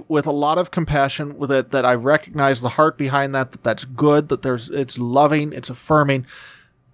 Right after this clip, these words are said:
Recognize how pagan that attitude is. And it is, like, this whole kind of go and be one with nature. That's what the church rejected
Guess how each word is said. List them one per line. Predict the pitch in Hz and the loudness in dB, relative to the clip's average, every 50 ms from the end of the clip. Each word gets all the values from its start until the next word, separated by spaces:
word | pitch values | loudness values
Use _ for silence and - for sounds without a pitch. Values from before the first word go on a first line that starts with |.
| _ _ - | _ _ -6
Recognize | 139 127 147 165 165 - 202 185 180 185 175 170 165 | 0 0 2 2 0 -2 -4 0 2 4 4 4 2
how | - - 156 143 | 0 0 -2 -2
pagan | 127 - - - 127 - 156 156 139 123 | -2 -4 -8 -6 -4 -2 -2 -2 -2 0
that | 123 120 123 120 | 0 0 2 2
attitude | 120 135 143 143 135 120 - - 113 - - | 2 2 4 2 2 -2 -2 -6 -6 -6 -6
is. | - - - - | -10 -12 -12 -10
And | 113 127 143 | -10 -8 -6
it | 135 - - _ | -6 -8 -10 _
is, | - 156 175 180 160 117 98 - - - - - - - | -6 0 2 4 4 2 0 -4 -8 -8 -6 -6 -8 -6
like, | - - 123 120 | -4 -4 -4 -2
this | - 131 - - | -2 -4 -4 -2
whole | - - 151 143 135 | 2 4 6 6 4
kind | - - 156 143 139 | 2 -2 -2 0 0
of | 131 120 - _ - - - _ _ - | -2 -2 -4 _ -20 -20 -20 _ _ -4
go | - 135 139 139 147 | 0 2 2 4 2
and | 139 131 | 2 0
be | 127 135 135 127 | 0 -2 -2 -2
one | 117 113 113 123 143 147 147 143 | -2 0 2 2 2 2 2 0
with | 135 127 127 - | -2 -2 -2 -4
nature. | 135 151 175 180 - - 120 | -4 -4 -4 -2 -2 -4 -4
That's | 131 131 151 147 - - - | -2 -2 -2 -2 -4 -6 -16
what | 139 131 139 156 165 - - | -8 -4 -2 -2 -2 0 -2
the | 180 | -2
church | - - - - - 156 151 - - - | -2 -2 -4 -4 -4 -4 -4 -4 -6 -4
rejected | 151 139 117 104 - 123 147 151 151 - - - 110 - - - | -2 -2 -4 -4 -2 0 0 0 0 -2 -6 -8 -8 -8 -10 -16